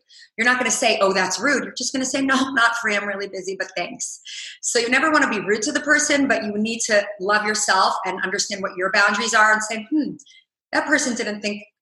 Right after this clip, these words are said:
enough of me to ask me in advance or even notify me to say, 'I'd like to see you again.'" So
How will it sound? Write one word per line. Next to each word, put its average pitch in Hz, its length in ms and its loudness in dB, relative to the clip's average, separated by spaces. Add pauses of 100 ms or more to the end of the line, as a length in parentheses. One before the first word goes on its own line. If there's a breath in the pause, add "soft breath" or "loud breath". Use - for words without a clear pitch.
(100)
enough 208 380 2
of 214 120 -2
me 202 140 0
to 185 180 2
ask 190 200 2 (100)
me 180 80 -8
in 180 60 -6
advance 180 500 -2
or 190 140 2
even 190 320 -4
notify 202 600 2
me 175 240 -6 (280 loud breath)
to - 80 -8
say, 185 180 2
'I'd 185 100 2
like 180 200 0
to 185 100 -8
see - 180 -8
you 175 120 0
again.'" 170 360 -6
So 175 380 0